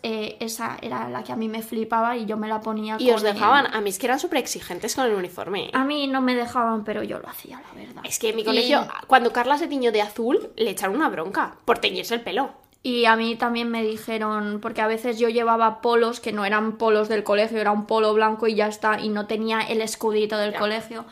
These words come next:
Speaker 1: y me echaban la bronca y yo decía, "Mi madre me ha dicho que este vale", y ante la palabra de mi madre, "Usted no me va a decir
Speaker 2: <laughs>
Speaker 1: nada". Y decían, "Pues vale, pues, ¿qué, qué vamos a hacer?".
Speaker 2: Ya, es que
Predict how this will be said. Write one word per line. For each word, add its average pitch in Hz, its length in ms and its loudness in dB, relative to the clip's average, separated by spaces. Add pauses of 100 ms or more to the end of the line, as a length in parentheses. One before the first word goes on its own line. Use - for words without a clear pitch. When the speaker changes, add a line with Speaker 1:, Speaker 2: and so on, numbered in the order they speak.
(220)
Speaker 1:
y 233 100 -6
me 214 120 -4
echaban 226 360 0
la 233 140 6
bronca 233 340 -2
y 226 60 -4
yo 220 100 -2
decía, 220 400 -2 (240)
"Mi 285 140 -4
madre 330 320 4
me 349 100 0
ha 330 80 4
dicho 359 300 0
que 339 100 4
este 285 260 0
vale", 196 560 -2
y 233 100 -2
ante 220 340 0
la 220 160 4
palabra 254 340 8
de 247 120 6
mi 240 120 2
madre, 285 420 2
"Usted 254 360 -2 (140)
no 254 240 0
me 247 120 0
va 240 100 6
a 233 40 4
decir 311 440 -2
Speaker 2:
<laughs> - 40 -16
Speaker 1:
nada". 226 440 2 (340)
Y - 80 -4
decían, 220 640 -2
"Pues 226 200 -8
vale, - 240 -8 (380)
pues, - 220 -12
¿qué, - 140 -20 (100)
qué 240 180 -6
vamos 240 300 -6
a - 60 -8
hacer?". - 380 -16
Speaker 2:
Ya, 196 240 -6 (240)
es 190 160 -14
que 202 460 -8